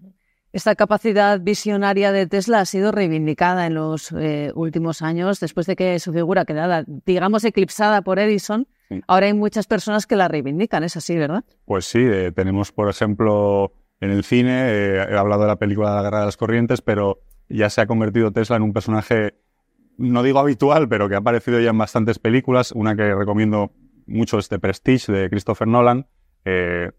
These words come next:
Speaker 2: Tesla juega un papel en esa película muy interesante. Y luego, en cuanto a,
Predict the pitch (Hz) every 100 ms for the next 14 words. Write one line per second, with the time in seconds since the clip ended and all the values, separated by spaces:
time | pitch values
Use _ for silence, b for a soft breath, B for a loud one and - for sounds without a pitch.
0 | _ _ - 107 117 107 110 110 104 95
1 | 110 104 104 101 107 104 98 98 98 92
2 | 117 113 117 _ _ _ _ _ _ -
3 | 117 101 98 104 113 110 110 101 98 98
4 | 95 95 95 92